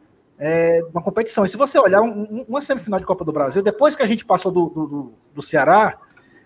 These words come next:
a gente pegou C R B, né, oi-, é, que é oitavas, quartas e semis. C R B, São Paulo e Atlético Mineiro. São seis jogos, com três viagens. Seis jogos de Copa do Brasil significam qua-, é, seis meios de semana.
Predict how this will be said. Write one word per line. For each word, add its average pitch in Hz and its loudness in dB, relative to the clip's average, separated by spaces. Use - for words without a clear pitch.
a 139 -8
gente 185 -4
pegou 170 0
C 180 -2
R 180 4
B, 190 0
né, 151 -6
oi-, 156 -2
é, 131 -12
que 156 -12
é 139 -6
oitavas, 175 0
quartas 190 -2
e 254 -6
semis. 156 -6
C 170 -4
R 170 -2
B, 185 0
São 202 0
Paulo 196 4
e 226 2
Atlético 226 -4
Mineiro. 196 0
São 214 0
seis 233 4
jogos, - 4
com 165 -12
três 185 -8
viagens. 185 -2
Seis 285 0
jogos 151 2
de 151 -12
Copa 165 -6
do 156 -6
Brasil 151 -6
significam 190 -4
qua-, 175 4
é, 165 2
seis 247 2
meios 214 4
de - -10
semana. 185 0